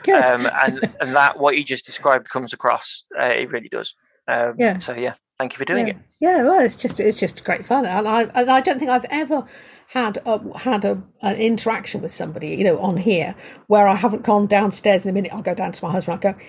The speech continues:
Speaker 1: "Well, he was an interesting fellow," you know, it, <laughs> you know, because it is, it's just fascinating to think, you know, that people, you know, I mean, you're the first one that's come on and said, you know, "Well, you know, I saw this folly and then I had a dream." And I, "Oh, it's brilliant, isn't it? I love it."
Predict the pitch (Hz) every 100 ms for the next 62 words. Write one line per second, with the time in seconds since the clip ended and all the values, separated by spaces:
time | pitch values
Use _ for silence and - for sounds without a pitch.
0 | - _ - 302 - - 480 208 170 -
1 | - - - - 147 - 196 196 302 208
2 | - - 233 247 - 311 - - 415 294
3 | - 427 320 330 480 - 339 330 - -
4 | 381 359 285 233 220 202 247 359 262 -
5 | - 240 175 185 196 233 196 220 185 -
6 | - - - - 269 202 247 269 370 302
7 | 269 247 - 196 185 - - 208 202 190
8 | 175 - 196 185 - - 214 175 180 202
9 | 185 180 202 175 180 175 190 - - 190
10 | 180 - - 190 180 170 165 180 190 190
11 | 202 180 165 185 175 165 175 247 359 302
12 | - - 226 311 - 240 226 208 214 -
13 | - 233 233 233 -